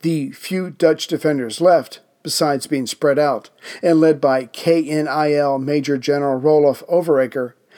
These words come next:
had no planes to assist them, nor any naval units that were on the way. The twelve ships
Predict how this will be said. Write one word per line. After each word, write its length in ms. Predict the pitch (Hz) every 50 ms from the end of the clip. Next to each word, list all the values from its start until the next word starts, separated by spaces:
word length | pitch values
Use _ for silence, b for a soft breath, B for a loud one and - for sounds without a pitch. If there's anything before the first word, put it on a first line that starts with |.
| B B B -
had 400 | - 185 180 180 170 160 156 - -
no 240 | 170 147 165 170 165
planes 680 | 170 - - - 175 170 160 143 131 113 110 - - -
to 160 | - - 151
assist 440 | 143 - - - 175 165 156 - -
them, 240 | 139 117 104 107 B B B B B -
nor 260 | 160 165 160 156 147 -
any 260 | 180 170 165 165 156
naval 480 | 147 143 147 160 175 180 170 160 143 127
units 520 | 123 131 127 123 120 123 - - - - _ _ _
that 220 | - 160 156 151 165
were 180 | 160 151 143
on 180 | 143 139 127 117
the 80 | 120 120
way. 380 | 127 170 165 143 117 104 - _ _ _ _ _ _ _ B B B B B B
The 120 | - 165 156
twelve 380 | - - - 180 165 170 160
ships 380 | - - - 160 151 - -